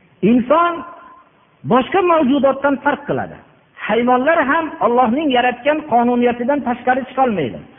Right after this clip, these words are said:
Ular yemoq va o'zining jinsiy g'arizalarida va boshqa daraxtlar o'zining ma'lum bir vaqtda ko'karish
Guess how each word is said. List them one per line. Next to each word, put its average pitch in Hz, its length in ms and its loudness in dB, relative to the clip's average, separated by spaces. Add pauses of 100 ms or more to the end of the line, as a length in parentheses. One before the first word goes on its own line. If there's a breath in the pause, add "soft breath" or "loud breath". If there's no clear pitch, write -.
(160 loud breath)
Ular 233 300 2
yemoq 262 500 2 (680 soft breath)
va 131 120 2
o'zining 254 420 2 (140)
jinsiy 277 380 0
g'arizalarida 240 800 0 (460)
va 139 100 0
boshqa 262 400 0 (160)
daraxtlar 262 600 0 (240)
o'zining 240 500 0
ma'lum 277 440 2
bir 294 120 2
vaqtda 277 520 0
ko'karish 269 560 0